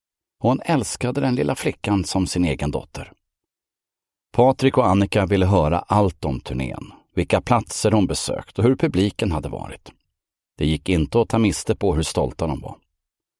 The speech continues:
Ett par timmar senare tog både orden och orken slut.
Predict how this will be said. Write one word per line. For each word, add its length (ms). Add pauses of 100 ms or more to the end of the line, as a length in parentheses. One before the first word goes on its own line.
(640)
Ett 200
par 120
timmar 320
senare 480
tog 340
både 280
orden 480
och 260
orken 340
slut. 460